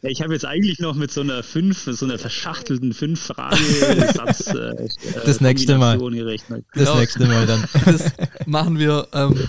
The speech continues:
Speaker 3: beim nächsten Mal. Also nochmal vielen, vielen Dank. Ähm, es hat sehr Spaß gemacht. Ähm, danke, dass du dir die Zeit genommen hast.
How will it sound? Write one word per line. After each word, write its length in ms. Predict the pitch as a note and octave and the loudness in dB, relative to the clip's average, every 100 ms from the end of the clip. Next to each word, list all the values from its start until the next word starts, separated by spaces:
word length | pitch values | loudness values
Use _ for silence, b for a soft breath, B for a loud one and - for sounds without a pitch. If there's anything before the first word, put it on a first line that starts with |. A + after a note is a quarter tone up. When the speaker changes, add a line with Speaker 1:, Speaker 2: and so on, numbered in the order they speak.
| - | -4
Speaker 3:
beim 160 | C3+ | -2
nächsten 320 | C#3 D3 - | -2 -4 -4
Mal. 200 | C#3 C#3+ | -2 0
Also 180 | C3+ C#3 | 0 -2
nochmal 360 | C#3+ D3+ D3+ C#3+ _ _ _ _ | 0 0 0 -2 _ _ _ _
vielen, 260 | F3 F#3 | 0 2
vielen 340 | F#3 - F3 D#3+ | 0 0 0 0
Dank. 520 | C3+ C#3 F3+ - - _ | 0 -2 -6 -10 -20 _
Ähm, 440 | C#3+ C#3 C#3+ C#3+ - _ _ _ _ | -2 0 0 -2 -6 _ _ _ _
es 80 | - | -6
hat 140 | D3 - | -6 -2
sehr 140 | D#3 | -2
Spaß 420 | - C3+ C#3 - | -2 0 0 -2
gemacht. 520 | F3+ E3 F#3+ - - _ _ | -2 0 -2 -6 -18 _ _
Ähm, 360 | C#3 C#3 C#3 C#3 | -4 -2 -4 -4
danke, 200 | - C#3 | -6 -4
dass 140 | D3+ C#3+ | -4 -6
du 80 | D3 | -6
dir 100 | C#3 | -6
die 120 | C#3 | -6
Zeit 300 | - C3 E3 | -4 -4 -4
genommen 300 | C#3 B2+ C3 | -6 -4 -4
hast. 340 | C#3 F3 - | -6 -8 -14